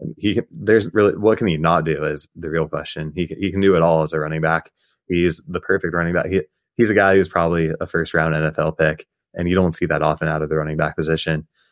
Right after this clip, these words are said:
just because on paper, he's got the speed, he's got the pass blocking, he's got the hands, he, he can hit the holes. Uh, th-, he's just the perfect running back. So I'm super excited about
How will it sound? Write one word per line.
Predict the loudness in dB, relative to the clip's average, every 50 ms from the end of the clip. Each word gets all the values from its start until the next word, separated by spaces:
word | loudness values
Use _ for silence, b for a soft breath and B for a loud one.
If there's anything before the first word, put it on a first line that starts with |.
| _ _ _
just | -8 -4 -4
because | -2 0 2 2 0 0 -2 -2
on | -2 -2 -2 0
paper, | 2 0 0 2 2 0 0 0 -2 -8 -12 -10
he's | -8 -8 -4 -2
got | -2 -2 -2
the | -4 -8
speed, | -8 -4 0 0 4 4 4 2 0 _ _ _ _ _ _ _ _
he's | -8 -4
got | -4 -4 -4 -4
the | -4
pass | -2 -2 -2 -2 0
blocking, | 0 2 2 2 0 0 -2 -2 -2
he's | -4 -4 -2
got | -2 -2 0 -2
the | -4 -4
hands, | -2 -2 -2 0 -2 -2 -4 -4 -4
he, | -4 -4 -4 _ _ _ -16 _
he | -12 -10 -8
can | -8 -4 -2
hit | -2 -2 -2
the | -4
holes. | -2 0 2 2 0 -2 -4 -10 _ _ _ _ _ _ -8 -2
Uh, | 0 0 0 -2 -4 _ -4
th-, | -4 -4 -4 _ _ _ _ _ _ _ _
he's | -2 0 0
just | -2 -2 -2
the | -4 0
perfect | 0 -2 -2 0 -2 -2
running | -2 -2 0 0
back. | 2 0 0 0
So | 0 -2
I'm | -2 -2 0
super | 0 0 2 2 0 0
excited | 0 0 0 2 2 2
about | 2 2 2 2 2 0 -2